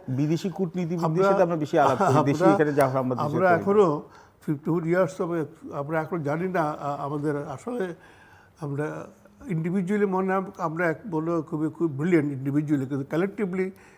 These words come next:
Speaker 2: আমরা বোধহয় nowhere, তাই প্রমাণিত হচ্ছে। একটা সরকারের যে কাঠামো, এই কাঠামো কিন্তু অনেক ঘুরে ধরে গেছে। আমি নিজেও সরকারি চাকরি করি দীর্ঘদিন।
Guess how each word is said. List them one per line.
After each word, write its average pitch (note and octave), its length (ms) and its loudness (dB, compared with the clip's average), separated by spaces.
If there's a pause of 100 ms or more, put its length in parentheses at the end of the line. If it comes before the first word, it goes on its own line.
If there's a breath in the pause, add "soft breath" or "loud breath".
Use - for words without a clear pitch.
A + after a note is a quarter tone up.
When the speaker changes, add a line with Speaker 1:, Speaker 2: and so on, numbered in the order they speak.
(120)
Speaker 2:
আমরা D#3+ 220 0
বোধহয় D3+ 360 0 (180)
nowhere, D3+ 460 2 (240)
তাই D3+ 100 -6
প্রমাণিত D3+ 440 0
হচ্ছে। C3 300 -6 (720 loud breath)
একটা F3+ 180 -10
সরকারের G3 560 -4
যে G#3 120 -4
কাঠামো, G3 520 -6 (920 loud breath)
এই E3 100 2
কাঠামো F#3 400 2
কিন্তু G#3 300 -2
অনেক D#3 280 0
ঘুরে D3+ 180 4
ধরে D#3 260 4
গেছে। C3 200 -6
আমি D#3 160 0
নিজেও D#3+ 220 0
সরকারি D#3 320 -6
চাকরি C#3+ 260 -6
করি C#3 180 0
দীর্ঘদিন। C3+ 500 0